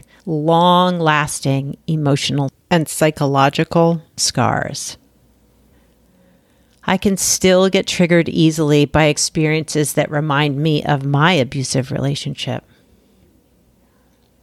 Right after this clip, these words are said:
While reading Snyder's book, I had to take breaks and read other things and put the book down between chapters because it triggered me.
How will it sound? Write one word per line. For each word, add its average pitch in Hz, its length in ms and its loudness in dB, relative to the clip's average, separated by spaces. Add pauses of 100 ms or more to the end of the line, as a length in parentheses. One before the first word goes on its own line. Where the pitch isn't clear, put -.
(720)
While 165 220 2
reading 180 340 2
Snyder's 160 480 2
book, 156 360 0
I 175 100 0
had 214 120 0
to 214 80 2
take 185 300 -2
breaks 151 560 0 (480)
and 151 180 -2
read 151 260 0
other 170 280 2
things 139 640 -2 (160)
and 156 160 -2
put - 160 0
the 170 80 -2
book 147 240 -2
down 151 400 2
between 143 340 -4
chapters 190 560 0
because 165 320 -2
it 156 120 -4
triggered 147 400 -4
me. 117 300 -6